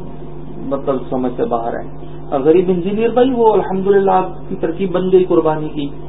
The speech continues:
تو آپ کے ہاں چونکہ ستائیس کو ہے نا، تو اٹھائیس کو انشاءاللہ تعالیٰ ترکیب بن جائے گی۔ پہلے دن ہمارے ہاں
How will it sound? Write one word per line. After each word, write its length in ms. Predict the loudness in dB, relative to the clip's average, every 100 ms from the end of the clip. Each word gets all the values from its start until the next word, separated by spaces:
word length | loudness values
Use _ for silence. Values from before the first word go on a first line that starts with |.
| -12 -12 -12 0
تو 340 | 4 6 6 4
آپ 240 | 4 2
کے 80 | -2
ہاں 240 | 0 0 0
چونکہ 340 | -2 2 4 4
ستائیس 360 | 0 0 2 4 4
کو 120 | 2
ہے 80 | 2
نا، 120 | 0
تو 200 | -2 -2
اٹھائیس 480 | -6 0 4 6 6
کو 60 | 2
انشاءاللہ 400 | 0 0 0 0
تعالیٰ 260 | 0 -2 -2
ترکیب 340 | -4 -4 -4 -2
بن 120 | 0
جائے 180 | 0 0
گی۔ 100 | 0
پہلے 300 | 0 0 0
دن 160 | -2
ہمارے 380 | -2 -2 2 2
ہاں 140 | 2